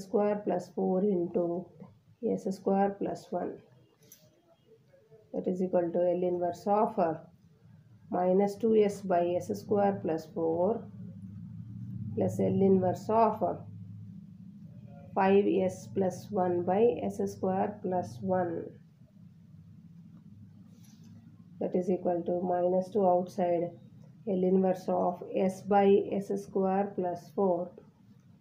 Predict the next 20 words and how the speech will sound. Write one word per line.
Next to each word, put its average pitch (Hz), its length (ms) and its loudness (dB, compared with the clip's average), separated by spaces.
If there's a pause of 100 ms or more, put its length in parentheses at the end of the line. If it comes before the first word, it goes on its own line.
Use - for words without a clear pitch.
(600)
Split 214 300 0
into 196 200 4
parts. - 520 -4 (840)
Five 185 220 2
into 185 560 4
L 185 200 0
inverse 185 420 -2
of 185 380 -2
S 190 240 -2
by 202 220 2 (160)
S 196 120 -2 (120)
square 190 460 0
plus - 300 -4
one 208 420 0 (1800)
plus 196 420 -4 (100)
L 202 200 2
inverse 185 380 0
of 185 240 -4
one 190 420 2
by 208 320 4